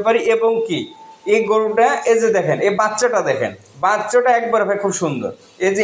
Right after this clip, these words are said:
এখনই যে ওলান পালান, বুঝছেন? এই গরুটা বাচ্চাটা যদি বেশি না, আপনি একটা বছর যদি রাখতে পারেন ভাই, তো ইনশাল্লাহ এই বাচ্চাটাই আপনার, আম,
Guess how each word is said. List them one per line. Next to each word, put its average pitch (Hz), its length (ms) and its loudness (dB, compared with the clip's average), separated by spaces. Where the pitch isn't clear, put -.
এখনই 233 300 0
যে 247 120 0
ওলান 180 260 2
পালান, 139 260 2
বুঝছেন? 175 320 0
এই 202 80 2
গরুটা 208 280 4
বাচ্চাটা 190 340 0
যদি 180 220 -2
বেশি 185 180 -2
না, 180 120 -2
আপনি 170 120 -4
একটা 151 220 -2
বছর 175 220 0
যদি 160 220 0
রাখতে 151 240 -2
পারেন 147 280 0
ভাই, 113 120 0
তো 160 60 -2
ইনশাল্লাহ 185 380 2
এই 208 220 0
বাচ্চাটাই 165 500 0
আপনার, 151 280 0
আম, 147 180 0